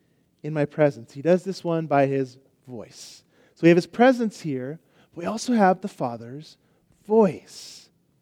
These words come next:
You know, maybe Peter put Jesus and Moses and Elijah, maybe he was thinking of them on the same plane. Hey, let's make three tents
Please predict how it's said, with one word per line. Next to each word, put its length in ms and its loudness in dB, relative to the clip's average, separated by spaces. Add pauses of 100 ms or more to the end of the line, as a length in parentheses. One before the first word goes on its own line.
(2500)
You 80 10
know, 80 8
maybe 180 10
Peter 380 8
put 540 2 (360)
Jesus 800 4
and 320 2
Moses 640 6
and 100 2
Elijah, 460 6
maybe 280 4
he 120 4
was 160 2
thinking 400 0
of 160 2
them 320 4 (280)
on 120 0
the 80 -4
same 380 4
plane. 720 0 (600)
Hey, 140 -12
let's 220 -12
make 140 -2
three 340 -4
tents 720 -8